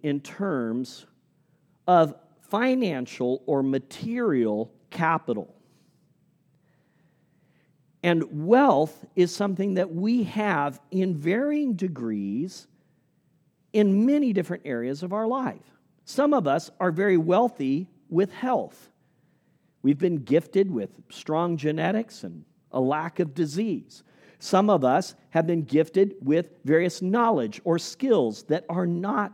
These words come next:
our own. We had a chance to be brought up in a home where we were well taught and well encouraged and well strengthened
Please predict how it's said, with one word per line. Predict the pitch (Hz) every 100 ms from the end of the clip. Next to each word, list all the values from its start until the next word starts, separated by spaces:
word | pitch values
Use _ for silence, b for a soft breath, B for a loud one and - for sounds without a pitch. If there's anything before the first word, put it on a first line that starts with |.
| -
our | 160 165 175 185 -
own. | 208 220 117 80 - _ _ _ _ _ _ _ _ _ _ _ _ _ 139
We | 175 151
had | 175 175
a | 190
chance | - 214 180 -
to | 143
be | 131
brought | 117 117 143 165 190
up | 175 180
in | 160
a |
home | 147 190 202 175 139
where | 135 123
we | 131 151
were | 143 127 B B
well | 135 165 180 185
taught | 180 - 196 185 117 -
and | 135 123
well | 143 170 175
encouraged | 170 156 - 202 190 156 110 -
and | 120 117
well | 147 170 170 165 b _
strengthened | - - 190 185 - 131 101 90